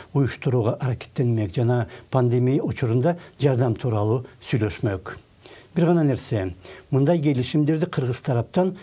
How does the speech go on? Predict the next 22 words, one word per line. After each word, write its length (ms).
кайсы 320
бир 180
айыл 240
чарба 340
ишканасы 560
эмес, 280
өкмөт 400
менен 160
туруктуу 420
байланышы 520
бар 180
таанымал 580
юридикалык 640
компания 480
түзсө 300
болмок. 560
Кыргызстан 460
азыр 320
батыш 320
мамлекеттери 560
менен 180
байланыштарын 680